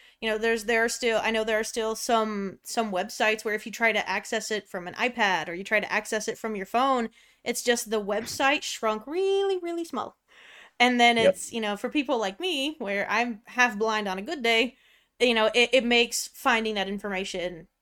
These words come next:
Speaker 1: uh, harder, I feel like, than, than it needs to be. And I think apps like this, where everything is, is aesthetically thought out, also
Speaker 2: Yep.
Speaker 1: do, do a lot of service for the industry because it doesn't make it look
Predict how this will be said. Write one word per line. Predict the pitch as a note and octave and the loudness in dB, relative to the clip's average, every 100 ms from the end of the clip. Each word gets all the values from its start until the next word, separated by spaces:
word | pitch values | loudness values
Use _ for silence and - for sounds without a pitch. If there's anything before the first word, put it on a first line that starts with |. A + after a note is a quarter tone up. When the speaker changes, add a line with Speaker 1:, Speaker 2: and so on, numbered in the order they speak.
| _ _ _ - | _ _ _ -20
Speaker 1:
uh, | - | -20
harder, | - - C4 B3+ A3+ | -14 2 6 6 6
I | G#3+ | 4
feel | G#3+ A3+ | 2 -2
like, | G3+ G3 | -4 -6
than, | G3 F#3+ - | -8 -8 -10
than | F#3 G3 | -8 -6
it | G3 | -6
needs | F3+ G3 - | -8 -8 -4
to | |
be. | G3+ G3 | -2 -4
And | F#3+ | -4
I | |
think | G3+ G3 | -6 -6
apps | - G3 F#3+ - - _ _ - | -4 -4 -4 -12 -16 _ _ -10
like | F#3 - | -10 -4
this, | C4+ E4+ E4 | -2 0 -2
where | B3 | -2
everything | G#3 A3 A#3 A3 | -2 -2 -2 -2
is, | G#3 G3 - - | -2 -2 -4 -8
is | G3+ F#3+ - - _ _ _ _ _ - | -8 -8 -12 -16 _ _ _ _ _ -2
aesthetically | B3+ B3+ - E4+ F4 E4+ C#4 | 2 2 4 6 6 2 -2
thought | - A3+ G3+ | 0 2 2
out, | D#3 E3+ B3 - - _ _ _ _ | 0 0 0 -4 -16 _ _ _ _
also | G#3+ G3+ A#3+ - B3 C4+ D#4 F4+ _ _ _ _ | 0 2 0 -2 2 2 0 -4 _ _ _ _
Speaker 2:
Yep. | A3+ | -4
Speaker 1:
do, | B3+ B3+ A#3+ A3+ G#3+ | 0 2 2 0 -2
do | G3+ A#3+ | -2 -2
a | A3+ | 0
lot | A3 A3 | 2 0
of | A3 | 0
service | - G#3+ G3+ G3+ | -2 -4 -4 -8
for | G3 | -8
the | F3 F3+ | -6 -6
industry | C4 B3+ - G#3 | -4 -6 -6 -8
because | G3+ C4+ B3 | -4 -2 0
it | A3 | 0
doesn't | B3+ B3+ G#3+ | 0 0 -2
make | G#3 G#3 | -6 -4
it | A3 | -6
look | F#3 F#3 F#3+ G#3 - - | -6 -6 -4 -2 -4 -12